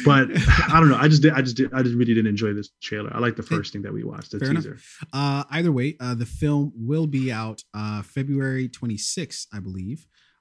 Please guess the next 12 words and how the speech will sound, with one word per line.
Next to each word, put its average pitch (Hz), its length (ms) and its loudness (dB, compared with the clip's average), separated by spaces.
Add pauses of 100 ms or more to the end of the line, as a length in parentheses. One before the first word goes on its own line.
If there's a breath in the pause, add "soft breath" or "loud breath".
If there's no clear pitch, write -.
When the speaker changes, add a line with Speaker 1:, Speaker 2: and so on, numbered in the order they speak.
(140)
Speaker 2:
Um, 98 680 -8 (140)
I 110 180 -10 (400)
think, - 400 -6 (280)
oh, 120 200 -2
yeah, 131 100 -2
well, 123 120 -2
this 120 220 0
is 117 40 -6
definitely 123 320 -2
coming 110 80 -2
out 101 180 -4
on, 95 280 -8